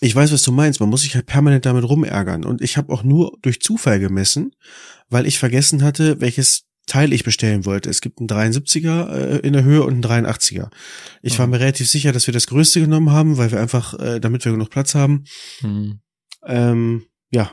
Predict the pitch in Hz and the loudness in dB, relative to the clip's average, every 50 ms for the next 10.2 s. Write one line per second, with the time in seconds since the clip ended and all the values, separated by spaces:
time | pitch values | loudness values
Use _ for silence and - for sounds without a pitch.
0 | - - - 117 113 110 107 113 117 - 123 - - 117 113 110 107 104 98 101 | -8 -10 -6 -4 -2 -2 0 0 0 -2 -2 -2 -2 -2 -2 -2 -2 -2 -2 -2
1 | 98 - - 82 - 98 107 123 - - 107 107 - - 110 110 101 98 110 107 | -4 -4 -6 -6 -6 -4 -4 -4 -4 -4 -4 -4 -4 -2 -4 -2 -2 -2 -4 -4
2 | 107 - 98 92 - - - - 110 110 113 110 110 - - - 95 92 - - | -4 -6 -8 -8 -12 -12 -14 -12 -8 -8 -6 -6 -8 -10 -10 -8 -10 -8 -8 -6
3 | 131 - - - - - - - 113 117 117 104 95 87 78 - _ - - - | -4 -2 0 0 0 0 -2 0 2 2 2 2 0 -2 -8 -10 _ -20 -20 -20
4 | - - - - - 120 113 120 120 110 139 139 139 185 _ _ _ - - 143 | -20 -20 -18 -10 -4 0 2 2 4 4 4 4 2 0 _ _ _ -4 -4 -2
5 | 113 104 - 147 135 - - 139 - 147 135 135 143 135 143 135 120 120 110 113 | -2 -2 -2 -2 -2 -2 -2 -4 -2 -2 0 0 0 0 0 0 2 2 2 2
6 | 107 120 107 104 113 110 110 113 110 104 113 110 113 110 113 117 127 139 143 139 | 0 -2 -2 -2 0 0 2 2 0 0 0 0 2 2 2 2 2 2 2 0
7 | 165 185 - _ _ - 113 107 107 107 104 104 104 104 104 107 110 107 - 110 | -2 -8 -20 _ _ -6 -4 -4 -2 -2 -2 -2 -2 -4 -4 -4 -4 -4 -2 0
8 | 110 113 110 113 110 117 117 117 110 - - 120 107 113 120 117 120 - - - | 0 0 0 -2 -2 -2 -2 -4 -4 -4 -4 -4 -4 -4 -4 -6 -6 -6 -6 -6
9 | 107 104 101 101 101 110 110 113 123 - - 110 98 98 107 147 143 160 143 120 | -4 -4 -4 -4 -4 -4 -4 -4 -4 -4 -6 -6 -6 -4 -4 -2 -2 0 0 -2
10 | 110 - - - | -4 -6 -6 -8